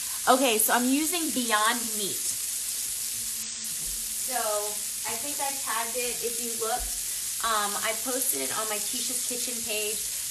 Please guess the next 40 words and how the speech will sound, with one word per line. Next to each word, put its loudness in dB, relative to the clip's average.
Make 0
sure 0
that 0
if 0
you -4
don't -2
already 2
follow 0
Keisha's -4
Kitchen, -4
at 6
Keisha's -4
Kitchen, -4
that -2
you -4
follow, 2
because -4
that's -2
where -4
you'll -4
get -2
recipes 0
and -4
other -2
things -4
that -2
I'm -4
doing. -2
All 0
right, -2
so -4
here -4
we -4
go. -4
We're -2
gonna -2
flip -4
our 0
burger 2
over. 0